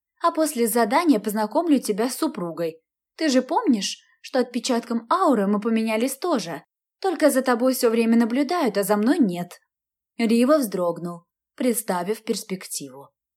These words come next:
"Ты страшная женщина", наконец выдавил он. "Не, сейчас я обаятельный мужчина, в самом рассвете лет", подмигнула охотнику. "Эльзур, она находит меня обаятельным",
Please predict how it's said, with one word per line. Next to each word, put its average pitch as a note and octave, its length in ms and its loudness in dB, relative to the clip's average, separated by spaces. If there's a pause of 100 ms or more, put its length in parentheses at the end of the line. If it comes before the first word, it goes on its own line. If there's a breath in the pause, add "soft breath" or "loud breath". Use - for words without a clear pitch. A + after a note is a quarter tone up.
(360)
"Ты A3+ 100 0
страшная A3 580 0
женщина", D#3+ 680 -6 (380)
наконец A#3 680 0
выдавил G#3 560 -4
он. C#3+ 260 -12 (500)
"Не, A#3 580 4
сейчас A#3+ 500 -2
я F4 120 4
обаятельный G3+ 640 2
мужчина, B3+ 600 0 (360)
в - 80 -20
самом C4 460 2
рассвете F3+ 580 -4
лет", D3 400 -10 (480)
подмигнула G3+ 760 0
охотнику. D#3 800 -12 (640)
"Эльзур, G#3 640 0 (240)
она G#3+ 220 2
находит A3+ 500 0
меня F#3+ 320 2
обаятельным", A3+ 880 0